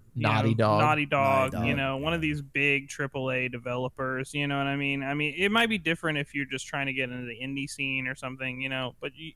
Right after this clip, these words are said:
Speaker 1: you know what you're signing up for. I, I don't know.
Speaker 3: Yeah, yeah. I, I, it's a very touchy subject, you know what I'm saying? Um,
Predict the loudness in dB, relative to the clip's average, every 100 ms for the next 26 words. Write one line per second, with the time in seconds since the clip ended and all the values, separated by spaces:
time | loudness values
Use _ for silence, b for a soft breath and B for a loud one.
0 | -6 -2 0 0 -2 -6 -8 -8 -12 -16
1 | -18 -20 -14 -10 -10 -12 _ -20 _ _
2 | _ -6 -2 -2 -4 -6 -8 -6 -4 -4
3 | -8 -10 -16 _ _ -2 0 2 2 2
4 | 2 0 0 0 0 0 -4 -6 -8 -4
5 | -2 -2 -2 -2 -4 -4 -4 -4